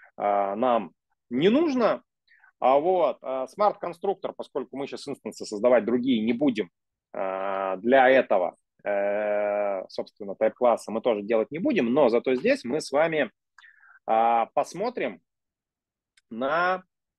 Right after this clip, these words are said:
четвертый компонент. Да, и четвертый компонент — это implicit class, да, как мы с вами говорили. И мы им воспользуемся для того, чтобы дать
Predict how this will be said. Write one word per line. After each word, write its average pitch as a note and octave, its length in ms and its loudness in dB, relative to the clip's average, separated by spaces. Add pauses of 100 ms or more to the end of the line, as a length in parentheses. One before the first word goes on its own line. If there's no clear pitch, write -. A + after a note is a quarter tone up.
(140)
четвертый D#3 580 -2
компонент. A#2+ 580 -6 (840)
Да, B2+ 260 0
и A#2+ 100 0
четвертый D3 420 -2
компонент — G3 680 -4
это E3+ 420 4
implicit C3+ 480 -4 (100)
class, A2 280 2 (100)
да, - 180 0
как - 120 -12
мы G#2+ 120 -8
с - 80 -10
вами G#2 220 0
говорили. F3 560 0 (500)
И F3+ 80 0
мы G#3+ 460 2
им G3+ 200 0
воспользуемся E3 760 0
для B2 160 -2
того, E3+ 280 2
чтобы A#2 300 -8
дать C3+ 420 2